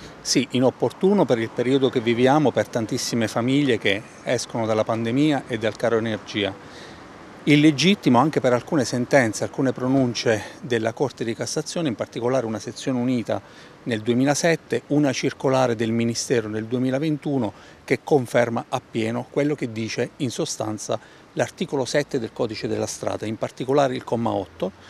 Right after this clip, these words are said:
laddove si dice che le amministrazioni che mettono parcheggi a pagamento devono garantire o nella stessa area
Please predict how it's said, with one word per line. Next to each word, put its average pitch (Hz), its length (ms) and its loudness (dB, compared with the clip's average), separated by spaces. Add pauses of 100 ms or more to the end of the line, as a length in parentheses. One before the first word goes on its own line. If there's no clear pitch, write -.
(360)
laddove 127 320 0
si - 140 -6
dice 117 280 -4
che 113 100 -4
le 104 80 -2
amministrazioni 120 760 -2
che 120 100 -4
mettono 110 460 -4 (140)
parcheggi 117 480 0
a 110 40 0
pagamento 131 520 0
devono 123 280 0
garantire 117 640 -2 (500)
o 185 180 10
nella 165 260 4
stessa 120 540 0
area 104 320 0